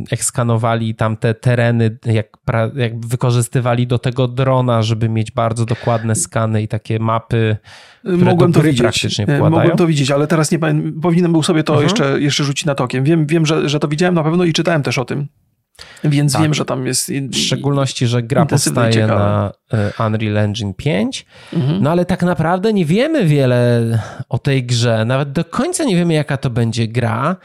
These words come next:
Speaker 2: Mhm.
Speaker 1: mm, bo twórcy na razie pokazali nam tylko, mm, taki gameplay z tym gigantem.
Speaker 2: Mhm.
Speaker 1: No i teraz mamy to dev diary, mm, więc sobie zobaczymy. No, robi to Ninja Theory, Hellblade jedyn...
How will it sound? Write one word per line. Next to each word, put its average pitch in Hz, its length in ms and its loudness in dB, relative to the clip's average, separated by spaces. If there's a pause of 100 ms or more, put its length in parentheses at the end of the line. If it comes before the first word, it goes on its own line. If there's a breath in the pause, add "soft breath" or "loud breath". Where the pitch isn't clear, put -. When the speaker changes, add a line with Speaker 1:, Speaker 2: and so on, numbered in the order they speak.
(440 loud breath)
Speaker 2:
Mhm. 117 180 0
Speaker 1:
mm, 113 340 0
bo 120 120 -2
twórcy 135 560 -2
na 120 160 2
razie 113 280 0
pokazali 110 540 -2
nam 104 180 0
tylko, 101 840 -2
mm, 98 540 -6 (560)
taki 123 280 -6
gameplay 120 480 0
z - 100 -6
tym 117 100 -4
gigantem. 117 840 -2 (360 loud breath)
Speaker 2:
Mhm. 123 200 -2
Speaker 1:
No 120 60 2
i 123 80 2
teraz 127 420 0
mamy 110 260 0
to 107 180 -2
dev 107 340 -2
diary, 117 640 0 (560 loud breath)
mm, 110 440 0
więc 113 340 0
sobie 113 540 0
zobaczymy. 104 520 -4
No, 104 120 0
robi 127 180 0
to 117 140 -2
Ninja 120 360 0
Theory, 107 580 0
Hellblade 110 580 0
jedyn... 107 400 0